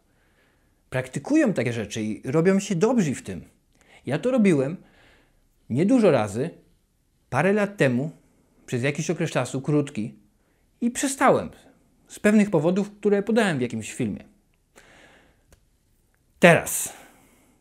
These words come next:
to jest okej. Jeżeli czujesz to, jeżeli ciągnie cię, jeżeli chcesz tego, to jest okej praktykowanie takich rzeczy. Ja osobiście idę po prostu w inną stronę. Ja prawdopodobnie wrócę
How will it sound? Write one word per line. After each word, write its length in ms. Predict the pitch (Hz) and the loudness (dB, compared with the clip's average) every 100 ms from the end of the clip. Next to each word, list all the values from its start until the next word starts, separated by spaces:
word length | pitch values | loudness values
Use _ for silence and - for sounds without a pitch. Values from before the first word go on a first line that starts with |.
| _ _ _ _ _ _ | _ _ _ _ _ _
to 120 | 170 | 0
jest 420 | 262 269 - - _ _ | 2 0 -6 -18 _ _
okej. 480 | 143 131 233 110 - _ _ _ _ _ _ _ _ _ _ - | -6 0 0 0 -6 _ _ _ _ _ _ _ _ _ _ -4
Jeżeli 360 | 127 127 139 135 | -2 0 0 0
czujesz 380 | - 165 175 | 2 2 2
to, 80 | 160 | -2
jeżeli 300 | 143 135 123 | -2 -2 -2
ciągnie 380 | - 139 139 147 | -4 -4 -2 -4
cię, 200 | 214 220 220 - - | -4 -4 -6 -20 -12
jeżeli 260 | 120 131 131 | -6 -4 -4
chcesz 340 | - 160 147 | -4 -6 -4
tego, 380 | 135 117 151 147 | -4 -4 -6 -4
to 80 | 151 | -4
jest 160 | 190 | -2
okej 300 | 190 - 262 | -4 -2 -2
praktykowanie 680 | 175 113 - 120 127 120 107 | -2 -6 -6 -6 -4 -4 -6
takich 260 | 107 110 98 | -8 -8 -8
rzeczy. 360 | 98 - 87 _ _ _ _ - | -8 -12 -20 _ _ _ _ -6
Ja 380 | 127 180 269 - | 0 0 -2 -8
osobiście 540 | 135 - 131 175 180 247 | -8 -4 -2 -2 -2 -2
idę 240 | 240 269 | 0 0
po 100 | 262 | -2
prostu 260 | 247 233 220 | -4 -2 0
w 60 | |
inną 200 | 240 240 | 2 2
stronę. 320 | - 262 202 | 0 -2 -2
Ja 380 | - 117 143 170 - _ _ _ _ _ _ | -2 -4 -4 -6 -14 _ _ _ _ _ _
prawdopodobnie 800 | 135 131 131 135 127 165 175 156 | 0 2 2 0 0 0 2 0
wrócę 480 | 123 190 294 - - | 0 0 0 -4 -8